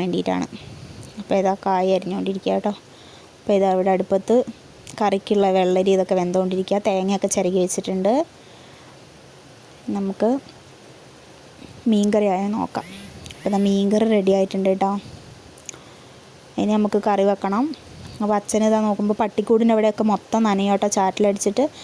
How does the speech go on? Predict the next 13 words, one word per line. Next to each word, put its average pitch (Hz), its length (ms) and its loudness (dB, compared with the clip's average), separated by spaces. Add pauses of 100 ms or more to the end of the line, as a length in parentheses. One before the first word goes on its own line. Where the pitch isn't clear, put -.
(280)
അവരാണെങ്കിൽ 202 460 2
കരച്ചിൽ 196 440 0
തന്നെ, 185 220 0 (400)
തണുത്തിട്ടായിരിക്കും. 196 720 0
അപ്പോൾ 190 200 -2
ഇതവിടെ 190 280 2 (160)
ഷീറ്റ് 202 420 0 (200)
ഒരു 208 180 4
ര-, 185 200 0
ഒരു 196 160 4
തവണ 247 280 4
കെട്ടിക്കൊടുത്തു, 226 560 0
അത് 190 80 -2